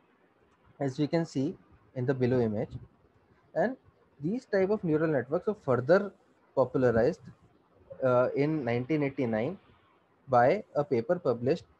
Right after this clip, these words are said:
by, uh, David Rumelhart, Geoffrey Hinton, and Ronald, and Ronald Williams. Before we go any further, let's briefly talk about what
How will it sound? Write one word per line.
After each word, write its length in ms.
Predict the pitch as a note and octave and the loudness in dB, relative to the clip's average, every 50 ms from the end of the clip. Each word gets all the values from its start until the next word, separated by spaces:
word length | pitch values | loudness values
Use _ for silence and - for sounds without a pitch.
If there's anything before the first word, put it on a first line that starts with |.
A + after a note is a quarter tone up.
| _ _ | _ _
by, 360 | - A#2+ A2+ A2 B2 E3 G#3+ - - _ _ _ _ _ _ _ - - - | 0 0 2 2 2 0 -4 -8 -16 _ _ _ _ _ _ _ -12 -4 -4
uh, 120 | A#2+ A2+ A2+ A2+ | -2 -2 -2 0
David 420 | - B2 A#2+ B2 D3+ D3+ D3+ D3 - _ _ _ _ - | 2 2 4 4 2 0 0 -4 -12 _ _ _ _ -6
Rumelhart, 680 | C#3 B2 A#2+ B2+ A#2+ C3 C3+ C#3 C#3 C3+ C3 D3+ F3 - - _ _ _ _ - - C#3+ B2 A#2+ | -4 -2 -2 0 0 2 0 0 2 2 0 0 0 -2 -8 _ _ _ _ -20 -16 -16 -4 -2
Geoffrey 320 | D#3+ D#3+ - - D#3 D#3 | -2 -2 -2 -2 -2 -2
Hinton, 480 | D#3 D3 C3 B2+ - C#3 D#3+ G#3 A#3 - _ _ | -2 -2 -6 -4 -2 -2 -2 -2 -4 -12 _ _
and 240 | C3+ C3 C#3+ F#3+ G#3+ - - _ _ _ _ - C#3+ B2 | -4 -4 -4 -4 -6 -10 -14 _ _ _ _ -12 -4 0
Ronald, 440 | B2 B2 B2 B2 C#3 E3 G3 G3 - _ _ _ _ _ _ _ _ - _ _ | 0 0 0 0 0 -2 -2 -4 -8 _ _ _ _ _ _ _ _ -20 _ _
and 160 | - C#3+ C3+ B2+ | -6 -6 0 0
Ronald 340 | C3 C3 C#3+ E3 E3+ D3 | 0 2 2 0 0 0
Williams. 460 | C3+ A#2 A2 G#2 F#2+ - _ - - _ _ _ _ _ _ _ _ _ _ _ _ - | 0 -2 -2 -2 -6 -10 _ -20 -20 _ _ _ _ _ _ _ _ _ _ _ _ -6
Before 320 | C#3 C#3 C#3 - A#3 B3 | -6 -6 0 0 0 0
we 100 | B3 B3+ | 0 -4
go 160 | A3+ G#3 G3+ F#3+ | -4 -2 -2 -2
any 180 | E3 E3 F3+ | -2 -2 -4
further, 440 | F3 - C#3 A#2 A2 - B2 C3+ F3 - _ _ - _ _ _ - | -2 0 0 -2 0 0 -2 -2 -2 -4 _ _ -20 _ _ _ -2
let's 220 | D3 F#3 - - | -2 -2 -2 -4
briefly 480 | _ _ B2 A#2+ A#2+ A#2+ - - F3 F3+ F3 | _ _ -4 -4 -4 -4 -6 -6 -6 -6 -2
talk 220 | - C3+ A#2+ - A#2+ | -2 -4 -2 -2 -6
about 260 | A2 A#2 B2 D#3 - _ _ | -6 -6 -6 -8 -8 _ _
what 180 | - A2 A2+ | -6 -6 -6